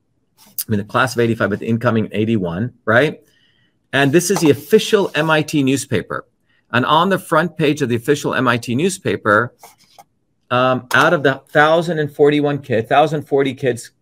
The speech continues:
coming in, I was one of the three kids recognized for one of my high school achievements, which was creating the first email system. And there it is right there, okay? So, um,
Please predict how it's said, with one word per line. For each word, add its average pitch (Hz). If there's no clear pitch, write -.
coming 131
in, 101
I 165
was 139
one 143
of 160
the 147
three 139
kids 107
recognized 117
for 131
one 135
of 131
my 123
high 123
school 123
achievements, 139
which 123
was 135
creating 117
the -
first 117
email 101
system. -
And 113
there 127
it 123
is 117
right 104
there, 85
okay? 151
So, 160
um, 143